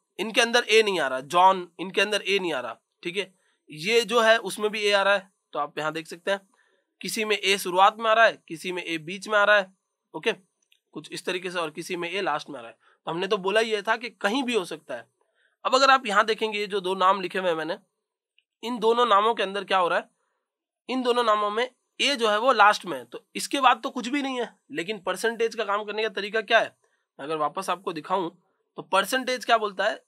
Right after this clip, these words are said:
ज़ीरो और, अ, मल्टीपल कैरेक्टर्स, ज़ीरो कैरेक्टर भी होंगे तो चलेगा, वन कैरेक्टर भी होगा चलेगा और मल्टीपल कैरेक्टर्स भी हो सकते हैं, ठीक है।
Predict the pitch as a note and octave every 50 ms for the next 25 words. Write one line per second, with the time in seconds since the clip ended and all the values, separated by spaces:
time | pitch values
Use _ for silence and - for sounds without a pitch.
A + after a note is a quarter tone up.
0 | _ _ D3 C#3 C3+ D#3 G3+ A#3 C4+ C#4 C4+ C4 A3+ G#3 _ _ _ _ _ -
1 | E3 E3 E3 F3+ G3 G#3 F#3 A#3 G3 A3+ A3 F#3+ F#3+ E3+ E3 D#3+ - D3+ C3 B2
2 | - _ _ - B2+ E3 F3 G#3 G3+ G#3 G3+ G3+ F#3+ - G#3+ G#3+ G3+ G#3+ G#3 G#3
3 | G#3+ G#3 G#3 G3+ - G3+ G3 G3+ G#3 B3+ E4+ - _ _ _ _ _ _ _ -
4 | E3+ G#3+ B3 A3+ A3+ A3 G3+ - - A3+ G#3 G3+ G#3 A#3 A3 G#3 G#3 A3+ G3 -
5 | G3+ G3+ A3 B3 C4 B3 G#3 G3+ G#3 G3 G#3+ A3 G3+ A3 G#3 G3+ F#3+ F3+ F3+ _
6 | - E3+ E3 F3+ B3 C4 F#3 E3 D3+ - C3 - _ - B2+ G2+ _ _ _ _
7 | _ _ _ _ _ _ - F3+ F3 - G#3 -